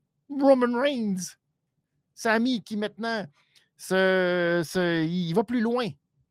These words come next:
dans son, sa personnification de Roman Reigns. Si vous avez vu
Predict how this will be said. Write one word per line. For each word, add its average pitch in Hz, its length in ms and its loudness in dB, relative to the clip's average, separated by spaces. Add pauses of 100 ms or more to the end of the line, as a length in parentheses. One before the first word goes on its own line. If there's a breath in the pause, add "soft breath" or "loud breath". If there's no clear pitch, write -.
(180)
dans 127 460 -6
son, 110 540 -8
sa 131 120 -8
personnification 160 920 -6
de 120 80 -8
Roman 127 300 -6
Reigns. 147 300 -4
Si 139 200 -14
vous 104 120 -8
avez 110 140 -2
vu 123 320 -2